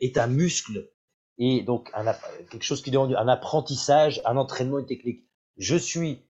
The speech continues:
euh, pour ma part, euh, partisan de la distinction du charisme d'ordre spirituel ou théologique,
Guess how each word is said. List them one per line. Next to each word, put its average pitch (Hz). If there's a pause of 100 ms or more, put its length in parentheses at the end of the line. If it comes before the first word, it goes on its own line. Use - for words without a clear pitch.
(160)
euh, 110
pour 127
ma 120
part, 123 (280)
euh, 95 (140)
partisan 135
de 123
la 120
distinction 147 (400)
du 120
charisme 123
d'ordre 101
spirituel 113
ou 101
théologique, 101